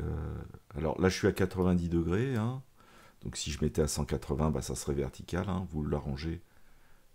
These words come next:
selon vos besoins. Et puis l'échelle, euh, bah, ça dépend quelle zone vous voulez taper. Maintenant, pour le déplacer, hein, toujours à cause de ce bug qui existe,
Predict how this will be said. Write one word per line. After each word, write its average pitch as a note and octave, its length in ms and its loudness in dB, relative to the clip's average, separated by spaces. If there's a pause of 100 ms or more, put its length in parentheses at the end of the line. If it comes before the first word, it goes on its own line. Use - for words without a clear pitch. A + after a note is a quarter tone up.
(220)
selon E2 360 2
vos D2+ 100 0
besoins. E2 540 2 (1800)
Et F#2+ 180 6
puis F#2+ 420 0
l'échelle, A#2+ 720 4 (200)
euh, D#2+ 380 0
bah, D2 140 -2
ça E2 140 -2
dépend E2+ 480 -2 (1080)
quelle D#2+ 160 -2
zone F2 260 4
vous D#2+ 80 -4
voulez D2 260 -2
taper. F#2+ 540 -2 (1400)
Maintenant, F#2+ 300 0
pour G2 160 2
le F#2+ 100 8
déplacer, F2+ 640 4 (480)
hein, D#2 200 0 (160)
toujours F#2+ 280 2
à E2+ 60 6
cause F2+ 240 2
de D2+ 60 2
ce - 160 -4
bug D#2 440 0 (180)
qui - 140 -4
existe, D#2 400 -4